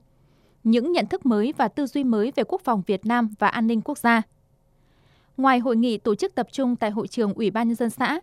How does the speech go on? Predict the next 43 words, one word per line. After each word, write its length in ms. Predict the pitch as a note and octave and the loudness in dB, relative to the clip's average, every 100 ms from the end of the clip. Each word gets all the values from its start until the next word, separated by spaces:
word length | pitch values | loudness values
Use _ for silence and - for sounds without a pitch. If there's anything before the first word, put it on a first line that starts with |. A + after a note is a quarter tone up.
| _ _ - | _ _ 0
Đảng 200 | B3+ A3 | 2 2
bộ 120 | G#3+ | -2
xã 280 | - C4 E4+ | -4 -6 -2
còn 180 | C4+ | -4
tổ 140 | A3 F#3 | -2 -4
chức 260 | - F#4 | -2 -6
các 140 | - F4+ | -6 -6
hội 140 | A3+ | -2
nghị 180 | G#3 G3 | -2 -4
khác 280 | - D#4 F#4+ | -4 -6 -6
cho 140 | - A3+ | -6 -4
các 200 | E4 - | -4 -6
trường 180 | A#3+ | -4
hợp 200 | G3+ G3+ - | -2 -4 -4
không 220 | - C#4 | -6 -6
tham 220 | C#4 C4+ | -4 -6
gia 200 | A#3+ C4 | -2 -4
được 160 | A3 F#3+ | -4 -4
hội 140 | G3+ | -2
nghị 140 | G#3 G3+ | -2 -2
tập 200 | - G3 | -4 -6
trung 200 | - B3+ A3+ _ - - | -2 -2 -2 _ -12 -2
để 100 | A#3 | 0
đảm 200 | A#3+ G3 | 0 0
bảo 180 | G#3+ | 0
một 200 | F#3+ G#3 | 0 -2
trăm 180 | - C#4+ | -4 -6
phần 160 | C4+ G#3 | -4 -4
trăm 240 | B3 C4 | -2 -4
đảng 180 | A#3+ F#3+ | -2 -2
viên 200 | F#3+ B3 | -2 -4
của 120 | A3+ | -2
Đảng 200 | F#3+ F#3 | -2 -2
bộ 100 | F#3 | -4
xã 280 | - A3+ C#4 - - - | -2 -2 -2 -6 -20 -2
đều 160 | A#3+ | 0
được 200 | A3+ A3 | 2 0
nghiên 180 | A3 C#4+ | 0 -2
cứu, 300 | - A3 G#3+ - | -2 -2 -2 -4
học 200 | B3+ - | -6 -4
tập 140 | G#3 - - | -6 -6 -6
nghị 120 | G#3+ | -4
quyết. 240 | - C#4+ | -2 -4